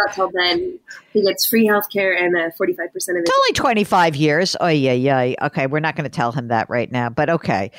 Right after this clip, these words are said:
Speaker 1: Tell us more about your contributions to retirement accounts based on this.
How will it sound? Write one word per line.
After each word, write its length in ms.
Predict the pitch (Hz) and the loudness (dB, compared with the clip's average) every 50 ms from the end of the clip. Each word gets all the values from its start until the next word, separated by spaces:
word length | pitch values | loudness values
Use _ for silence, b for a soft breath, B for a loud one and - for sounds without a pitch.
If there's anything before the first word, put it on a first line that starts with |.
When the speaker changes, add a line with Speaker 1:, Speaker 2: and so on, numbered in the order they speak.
| B B 202 185 B _ | B B -18 -18 B _
Speaker 1:
Tell 260 | - - 269 247 254 | -6 -2 0 2 2
us 220 | 269 285 277 - | 2 0 0 -2
more 440 | 240 240 240 233 220 196 170 160 160 | 0 2 4 4 4 4 4 2 2
about 580 | - 151 165 147 170 165 160 156 156 156 151 _ _ | 2 0 0 0 0 2 2 2 2 2 0 _ _
your 240 | 156 160 139 160 156 | -10 -4 -2 -2 -2
contributions 1400 | - - - - 226 202 185 170 - - 196 180 156 - 175 226 277 320 320 - - 196 160 151 151 156 - | -2 -4 -6 -2 -2 -2 -2 -4 -4 -4 -4 -4 -4 -2 2 4 4 4 4 2 0 -2 -4 -4 -4 -6 -6
to 140 | - - 180 | -4 -4 -2
retirement 600 | 151 160 156 - - 156 151 151 156 151 143 131 | -2 -2 -4 -2 -2 -4 -2 -2 -2 -4 -4 -6
accounts 480 | 123 107 - - 104 90 80 - - - | -6 -6 -6 -6 -6 -6 -6 -10 -12 -6
based 320 | - 139 127 127 - - | -4 -4 -4 -4 -6 -4
on 160 | 117 82 80 | -6 -6 -4
this. 380 | 98 82 - - - - - - | -6 -8 -6 -6 -8 -10 -10 -12